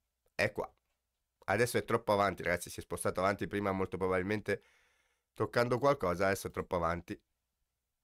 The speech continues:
Comunque l'avete visto prima, ragazzi, non ce la faccio più a rimetterlo dove era, dove era prima. Potevano prendere anche questa volendo, volendo potevano prendere anche questa.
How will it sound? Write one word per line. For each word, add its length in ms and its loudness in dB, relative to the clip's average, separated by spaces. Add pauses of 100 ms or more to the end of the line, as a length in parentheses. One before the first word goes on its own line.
(800)
Comunque 340 -4
l'avete 280 0
visto 240 -6
prima, 220 -10
ragazzi, 240 -10
non 100 -10
ce 80 -6
la 60 -2
faccio 200 -8
più 160 -2
a 60 0
rimetterlo 420 -4
dove 180 -2
era, 240 0 (760)
dove 220 0
era 200 4
prima. 240 -4
Potevano 340 4
prendere 280 4
anche 160 2
questa 320 4
volendo, 460 0 (100)
volendo 320 4
potevano 300 2
prendere 320 2
anche 200 0
questa. 320 -8